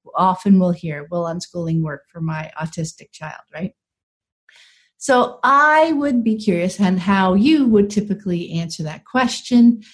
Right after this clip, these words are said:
Um, and what are some of the benefits that you see of unschooling for autistic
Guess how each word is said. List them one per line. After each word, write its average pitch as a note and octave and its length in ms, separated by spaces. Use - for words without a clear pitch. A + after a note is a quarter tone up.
Um, G#3+ 420
and C4+ 520
what D4 220
are D#4+ 80
some D#4+ 180
of C4 80
the A3 60
benefits G#3 540
that - 160
you G3+ 260
see C#3+ 540
of E3 320
unschooling F3 760
for E3+ 200
autistic F#3+ 560